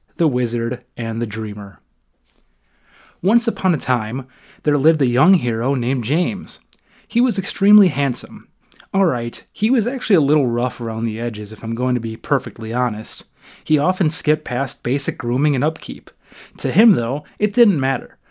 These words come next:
What difference would it make to someone who lived in a literal pit? James spent his life living in the depths of this pit.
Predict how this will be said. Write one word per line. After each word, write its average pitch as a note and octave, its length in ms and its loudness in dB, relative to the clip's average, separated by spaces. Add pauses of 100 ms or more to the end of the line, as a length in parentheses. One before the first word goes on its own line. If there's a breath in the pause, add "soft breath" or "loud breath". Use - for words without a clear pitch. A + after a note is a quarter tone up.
(180 soft breath)
What G#3+ 260 0
difference D3 400 0
would B2 120 -2
it C3 100 -6
make C3 180 -4
to - 60 -10
someone C3 460 -2
who C#3 160 -4
lived C3+ 420 0
in B2+ 160 -4
a A#2+ 60 -4
literal A2+ 440 -2
pit? - 440 -2 (640 soft breath)
James E3+ 440 0
spent G3+ 420 -2
his C3 200 -4
life C3 320 -4
living D3 320 2
in C3+ 80 0
the A#2+ 80 -4
depths A#2 400 -4
of G#2+ 140 -8
this G#2+ 180 -14
pit. - 380 -14